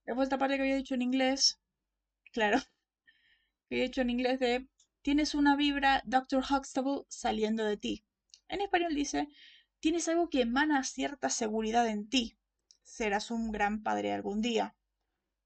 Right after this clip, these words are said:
Que en inglés dice: eh, "Tienes, eh, tienes una vibra doctor Huxtable saliendo de ti, material de padre".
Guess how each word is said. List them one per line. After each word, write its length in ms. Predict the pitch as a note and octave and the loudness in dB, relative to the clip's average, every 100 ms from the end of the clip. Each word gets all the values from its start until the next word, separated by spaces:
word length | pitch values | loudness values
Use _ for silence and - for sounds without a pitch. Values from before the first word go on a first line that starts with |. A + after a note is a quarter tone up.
| _ | _
Que 80 | A3+ | -6
en 60 | |
inglés 200 | G#3+ G#3+ | -2 -2
dice: 340 | A3 A3 G#3 G#3+ - _ _ - | -2 -4 -6 -6 -16 _ _ -10
eh, 420 | G#3+ G#3+ - - - | -4 -2 -4 -10 -8
"Tienes, 420 | A3+ A3 A3 - | -4 -4 -6 -10
eh, 420 | - A3+ G#3 G3+ G#3 G#3+ _ _ _ _ - | -8 -4 -2 -2 -6 -12 _ _ _ _ -16
tienes 220 | - A3+ A3 | -10 -6 -4
una 140 | G#3+ | -2
vibra 200 | A3 A3+ | -2 -4
doctor 260 | A3+ A3+ A#3+ | -4 -4 -6
Huxtable 340 | B3 A#3+ A3 G#3+ | -4 -4 -2 -4
saliendo 280 | G#3+ G#3+ A#3 | -4 -4 -4
de 100 | A#3 | -4
ti, 260 | C4 C4 - | -4 -4 -4
material 460 | A3+ G#3+ G#3+ G#3+ | -4 -4 -4 -2
de 100 | A3+ | -4
padre". 420 | A3 A3 G3+ G3 | -4 -4 -4 -8